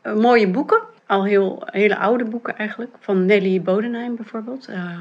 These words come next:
Lui Lekkerland. En daar keek ik wel heel graag in. En dat zijn ook allemaal getekende letters. Dus ik denk dat het, dat ik al heel vroeg een soort van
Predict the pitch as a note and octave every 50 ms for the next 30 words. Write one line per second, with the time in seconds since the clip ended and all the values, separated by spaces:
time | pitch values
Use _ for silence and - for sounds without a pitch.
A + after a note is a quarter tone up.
0 | F3 F3 F3 F3 F3 F3 F3 F3+ F3+ E3+ F3 F#3 F#3 - A3 G#3+ A3 A#3 B3 A#3+
1 | - - _ _ _ - G3+ G3+ G3 G3 F#3+ G3 - - A#3+ A#3+ A3+ - A3+ A3
2 | - A#3 A3+ A3 G#3+ A#3+ B3+ A#3 - - - A#3 A#3+ A#3+ A#3 G#3+ - - - -
3 | - - - G#3+ G3 F3+ E3+ E3 D#3 - _ _ _ _ - - F#3+ F#3+ F#3+ F#3
4 | F#3 - G3+ G3 G3 G3 G#3+ G3+ - - A3+ A#3 A#3 A3 A3 G#3+ G#3+ - G3 -
5 | - B3 A#3+ A#3+ A#3+ - A#3 A3 G#3+ G#3 G3+ G3 F#3+ F3+ F3+ G3+ A#3+ B3+ - -
6 | D#4 D#4 - - - - - _ _ _ - G#3+ A3 C4+ C4 - - - B3+ C4
7 | C4+ C4+ C4 - C4 B3 C4 B3+ B3+ - - A3 A#3+ A#3+ B3 A#3+ B3+ B3 A#3+ A#3+
8 | B3+ B3+ A#3+ - - B3 B3 B3 B3 - - A#3 A3 - A#3+ A#3 A#3 - - A#3
9 | A3+ A3 A3 A3 A3 G#3+